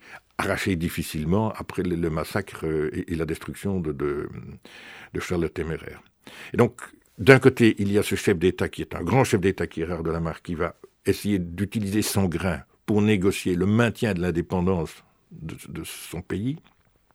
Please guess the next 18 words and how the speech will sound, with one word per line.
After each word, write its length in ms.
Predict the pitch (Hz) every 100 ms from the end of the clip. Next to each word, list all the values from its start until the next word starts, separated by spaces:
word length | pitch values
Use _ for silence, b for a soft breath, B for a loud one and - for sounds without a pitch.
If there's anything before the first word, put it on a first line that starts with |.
| _ _ - B B B B B B B B B B _ -
et 120 | 139
qui, 140 | - 131
ce 140 | 127
faisant, 460 | 107 110 98 85 78 _ _ -
sous-estime 920 | - 160 117 110 - 117 95 82 - -
la 160 | 95
capacité 580 | - 104 104 - 92 107
de 60 | 85
sa 100 | 87
population 540 | 98 87 87 80 90
à 60 | 76
se 100 | -
révolter. 540 | 80 76 - - 107 - _ _ _ _ _ _ - B B B B B
Il 80 | 139
y 80 | 147
a 40 |
la, 120 | 143 120 -
la 160 | 113